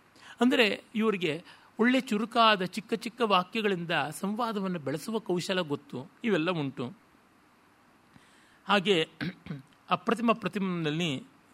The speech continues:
ಬರತಕ್ಕಂಥ ಒಂದು ಸಂವಾದ, ಕೃಷ್ಣ ಧೃತರಾಷ್ಟ್ರ ಮಾತು,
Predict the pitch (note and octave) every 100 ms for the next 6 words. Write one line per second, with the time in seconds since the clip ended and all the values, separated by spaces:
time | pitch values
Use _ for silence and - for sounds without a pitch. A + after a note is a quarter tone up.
0 | - D#3+ D3 D3+ - D#3 C#3+ D#3 C3+ C#3+
1 | C#3+ C3 B2 E3+ F#3 D#3 C3 A#2 - _
2 | _ _ _ _ _ _ _ _ _ -
3 | G3+ - A3 D#3+ C3 D3 F#3 D#3+ - D3
4 | B2 C#3+ C#3+ - F3